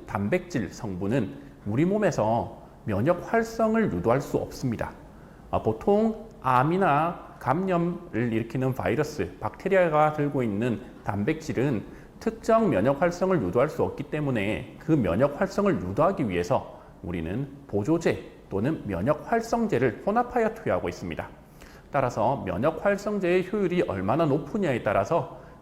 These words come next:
저희가 백신의 효율을 예상할 수 있고, 그것으로 질병을 치유하거나 또는 미래의 질병을 예방할 수가 있습니다. 어, 저는 이러한 보조제에 관한 연구를 주안점을 두고 있으며, 그 보조제에 최근에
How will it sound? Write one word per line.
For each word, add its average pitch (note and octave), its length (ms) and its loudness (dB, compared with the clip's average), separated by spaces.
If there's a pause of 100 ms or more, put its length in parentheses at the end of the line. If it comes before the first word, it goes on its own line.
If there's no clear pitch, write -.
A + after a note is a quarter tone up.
(120)
저희가 F#2 500 -2
백신의 F3+ 580 -4
효율을 F#3 340 2
예상할 A#2 320 0
수 D#3+ 160 -6
있고, D#3 380 -4
그것으로 G#2 640 -2 (180)
질병을 D3+ 400 0
치유하거나 G3+ 640 0 (360)
또는 G#2 360 0 (140)
미래의 G#2 400 2
질병을 A#2 500 0
예방할 A#2 300 0
수가 D#2 200 -4
있습니다. D#2 400 -4 (600)
어, - 80 0
저는 D#3+ 360 2
이러한 D3+ 520 4
보조제에 F#3 500 4
관한 A2+ 300 2
연구를 G2+ 480 0 (340)
주안점을 C3+ 480 0
두고 A#2 220 -4
있으며, G2+ 640 -2
그 - 120 2
보조제에 B2+ 720 2
최근에 G3+ 840 -2